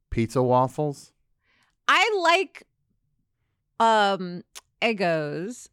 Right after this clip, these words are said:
Speaker 2: I like those circular hard Eggos.
Speaker 1: Yeah, you and eleven. Right?
Speaker 2: Say that again.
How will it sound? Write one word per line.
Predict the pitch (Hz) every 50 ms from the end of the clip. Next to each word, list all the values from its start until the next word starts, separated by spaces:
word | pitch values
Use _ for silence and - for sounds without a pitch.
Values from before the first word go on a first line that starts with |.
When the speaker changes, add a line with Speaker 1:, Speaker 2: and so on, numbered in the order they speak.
| _ _ - - - - 175
Speaker 2:
I | - 214
like | 220 226 247 262 269 254 - - _ _ _ _ _ _ _ _ _ _
those | - 214 202 185 -
circular | - - - 220 196 - 220 214 208 196 185 180
hard | 175 - - - 190 185 185 185 180 - - -
Eggos. | 165 165 143 147 139 139 139 139 135 143 143 - - 107
Speaker 1:
Yeah, | 113 110
you | 98 95 104 107 107
and | 101 95
eleven. | 92 95 98 107 110 101 95 87 78 - _ _ _ _ _ _ _ _ _ _ _ _ _ _ _ _ _ _ _ _ _ _ _ _ _ _ _ _ _ _ _ _ _ - - - - - - - - - - - - - -
Right? | - 98 104 110 - - _ _ _ _ _ _ _ _ _ _ _ _ _ _ _ _ _ _ _ _ _ _ _ _ _ _ _ _ _ _ _ _ _ _ _ - - _ _ _ - - _ _ _ _ _ _ - - _ - - - - - - - - _ _ _ _ _ _ -
Speaker 2:
Say | - 202 185
that | 175 170
again. | 165 156 151 - 175 175